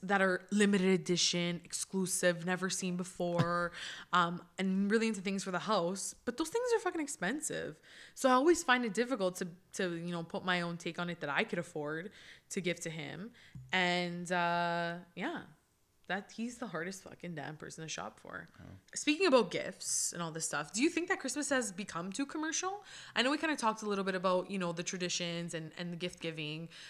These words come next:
Speaker 2: I, I don't know. Like, I wouldn't say it's become too commercial, 'cause on one side of it, you could say because it's commercial,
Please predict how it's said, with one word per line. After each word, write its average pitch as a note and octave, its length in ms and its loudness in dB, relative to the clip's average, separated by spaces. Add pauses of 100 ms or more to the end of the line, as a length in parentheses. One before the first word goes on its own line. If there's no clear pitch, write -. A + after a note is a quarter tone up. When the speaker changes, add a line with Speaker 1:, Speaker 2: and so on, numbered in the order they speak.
(120)
Speaker 2:
I, A3+ 180 -6
I A3+ 80 -6
don't D4 140 -6
know. F#3+ 200 -6
Like, C3+ 160 -2 (1160)
I E3 80 2
wouldn't A#3 300 2
say D#3+ 540 0 (420)
it's C#3 160 -4
become C3 420 -4
too - 160 -6
commercial, A#2+ 720 -6 (1040)
'cause C#3+ 260 -4
on D#3 180 0
one F3+ 140 0
side C#3 240 0
of A#2+ 100 -2
it, A#2+ 120 -2
you B2+ 100 -2
could C3+ 140 -4
say A#2+ 420 -4 (720)
because C#3+ 360 0
it's C#3 220 -4
commercial, A2+ 880 -4